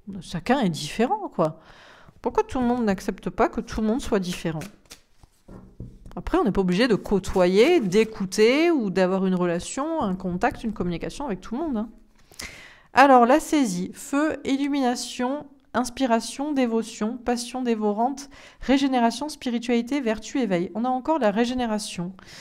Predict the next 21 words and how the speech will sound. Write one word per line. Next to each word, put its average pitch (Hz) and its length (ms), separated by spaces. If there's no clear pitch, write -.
Je - 140
crois 370 160
que 359 40
tout 381 100
le 359 60
monde 349 120
va 285 160
saisir 277 680
que, 269 480
euh, 220 300
y 220 100
a 240 40
des 269 100
gens 311 160
qui 330 100
ne 320 100
bougent 269 260
plus 214 240
parce - 260
qu'ils 220 140
sont 247 380